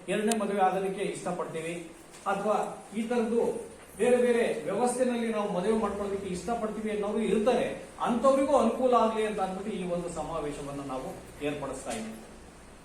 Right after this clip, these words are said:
ನಾವು ಒಂದು ಗಮನವನ್ನ ಇಟ್ಕೋಬೇಕು, ಏನು ಅಂತ ಅಂದ್ರೆ, ಸಾಮಾನ್ಯವಾಗಿ ನಾವು ಮೊದಲು ಹುಟ್ಟಿದ ಮನುಷ್ಯರು, ಆ ನಂತರದಲ್ಲಿ ನಾವ್ ಏನ್ ಮಾಡಿದೀವಿ, ಬೇಲಿಗಳನ್ನ ಹಾಕೊಂಡಿದೀವಿ. ಜಾತಿ ಬೇಲಿಯನ್ನ, ಧರ್ಮದ ಬೇಲಿಯನ್ನ,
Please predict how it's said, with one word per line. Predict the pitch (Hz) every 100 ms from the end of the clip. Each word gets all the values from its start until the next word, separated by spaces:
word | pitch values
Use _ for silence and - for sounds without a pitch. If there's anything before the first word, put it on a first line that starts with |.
| -
ನಾವು | 214 202
ಒಂದು | 214 262 269 - - -
ಗಮನವನ್ನ | 180 220 233 220
ಇಟ್ಕೋಬೇಕು, | 202 190 214 202 175 185 233 - -
ಏನು | 185 202
ಅಂತ | 190 175
ಅಂದ್ರೆ, | 175 208 190 - - - - - - - -
ಸಾಮಾನ್ಯವಾಗಿ | 160 208 254 262 262 247 247 247
ನಾವು | 240 240
ಮೊದಲು | 226 180 208 262
ಹುಟ್ಟಿದ | 233 - 214 214 254
ಮನುಷ್ಯರು, | - 175 202 - - - - - - - - -
ಆ | 147 208 208
ನಂತರದಲ್ಲಿ | 226 240 220 226 214
ನಾವ್ | 202 185
ಏನ್ | 202
ಮಾಡಿದೀವಿ, | 196 185 180 185 -
ಬೇಲಿಗಳನ್ನ | 175 196 175 170 175
ಹಾಕೊಂಡಿದೀವಿ. | 165 156 160 147 135 120 - - - 131
ಜಾತಿ | 143 - -
ಬೇಲಿಯನ್ನ, | 147 156 151 151 147 147 147 - - -
ಧರ್ಮದ | 143 147 170 156 147
ಬೇಲಿಯನ್ನ, | 156 151 147 139